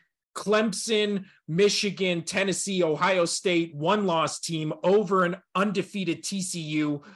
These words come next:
If Oregon runs the table, I think they can also make a case. Uh, yeah,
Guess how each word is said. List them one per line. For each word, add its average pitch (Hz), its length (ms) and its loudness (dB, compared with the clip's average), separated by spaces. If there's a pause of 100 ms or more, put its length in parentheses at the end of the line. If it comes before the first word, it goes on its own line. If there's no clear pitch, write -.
(220)
If 180 320 0
Oregon 233 440 4
runs 196 300 0
the 175 100 -2
table, 175 560 0
I 151 100 0
think 170 300 -4
they 165 160 2
can 185 160 -2
also 165 260 0
make 147 240 -4
a 135 60 -6
case. 139 540 -6 (440)
Uh, 151 520 2 (720)
yeah, 175 360 2